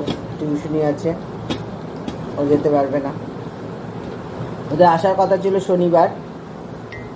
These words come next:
আবার চেঞ্জ হয়ে গেল, বললো কালকেই যা-, যাবে। আর বাচ্চাগুলো আসার জন্য অনেক ছটফট করছে, অনেক দিন হয়ে গেছে। ওরা শুধু মানে শ্যামনগর বলতে পারে না,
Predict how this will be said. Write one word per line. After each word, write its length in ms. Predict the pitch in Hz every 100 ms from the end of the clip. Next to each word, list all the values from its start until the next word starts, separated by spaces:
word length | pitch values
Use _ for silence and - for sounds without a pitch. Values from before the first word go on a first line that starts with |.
| - - - - - - - -
আবার 180 | 143 156
চেঞ্জ 220 | 170 156 156
হয়ে 200 | 160 156
গেল, 140 | 156 156 143
বললো 200 | 143 143
কালকেই 360 | 139 131 131 143
যা-, 180 | 139 139
যাবে। 220 | 127 127 143 - - - - - - - -
আর 80 | 131
বাচ্চাগুলো 500 | 147 147 170 147 175
আসার 280 | 160 160 156
জন্য 140 | 160 165
অনেক 260 | 147 156 160
ছটফট 360 | 160 143 156 - -
করছে, 240 | 147 -
অনেক 300 | 143 139 165 156
দিন 120 | 160 156
হয়ে 160 | 147 139 143
গেছে। 260 | 135 - 160 - - - - - - - - 131
ওরা 160 | 135 139 139 139
শুধু 240 | 147 143 147 143 - - - - -
মানে 200 | 127 131 135 135
শ্যামনগর 500 | 165 143 147 151 160
বলতে 280 | 147 156 175
পারে 200 | 160 165
না, 100 | 185